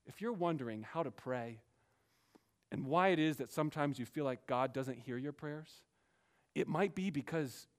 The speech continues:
you're not really asking for his will. This is the way the scripture teaches us to pray. Later on in the New Testament, it's gonna make it really clear. It says, "If you ask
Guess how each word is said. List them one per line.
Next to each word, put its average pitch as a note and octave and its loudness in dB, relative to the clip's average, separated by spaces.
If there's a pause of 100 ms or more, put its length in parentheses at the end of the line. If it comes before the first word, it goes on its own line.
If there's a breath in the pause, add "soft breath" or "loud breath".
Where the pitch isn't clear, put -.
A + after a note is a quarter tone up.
(1040)
you're D3 -2
not E3+ 0
really D3+ 2
asking B2+ -2
for C3+ -4
his B2+ 0
will. D#3 0 (680)
This D#3 -10
is F#3 -2
the F3 2
way F3 8
the E3 6
scripture E3 0
teaches D3 -6
us C3 -6
to B2 -6
pray. D3+ 0
Later C3+ 0
on D3 2
in B2+ 0
the B2+ 0
New D#3 2
Testament, C3 -2
it's A#2+ -8
gonna C#3+ -2
make C3 0
it B2 -2
really D3 4
clear. C#3+ -4
It A#2 -10
says, B2 -6
"If E3 -4
you A3+ 0
ask D#3+ 2